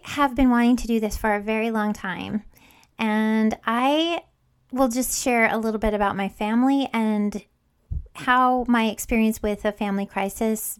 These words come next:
brought me to this point where I'm sharing these tips and strategies with you. So my husband and I have been married for thirty-one years, and we have four kids in their early twenties now.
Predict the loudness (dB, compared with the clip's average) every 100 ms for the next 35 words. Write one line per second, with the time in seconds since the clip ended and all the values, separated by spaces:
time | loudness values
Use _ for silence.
0 | -2 -2 0 -2 -2 -4 -2 2 4 2
1 | -4 -4 -2 -2 -2 -4 -4 -2 0 0
2 | 0 -2 -6 -4 -6 -4 -8 -6 -4 -2
3 | -2 -4 -10 -14 -16 -18 -18 -18 -20 _
4 | -8 -8 -8 -20 _ -4 0 2 2 0
5 | -2 0 2 4 4 4 2 2 2 2
6 | 0 -2 -6 -8 -12 -4 0 0 0 -2
7 | 0 2 0 0 -4 -8 -10 -12 -14 _
8 | _ _ _ -20 _ _ 0 0 0 0
9 | -2 -2 0 0 -2 -2 0 2 2 10
10 | 10 10 -2 -2 -4 -4 -4 -2 -2 4
11 | 6 6 2 -4 -6 -4 -4 -6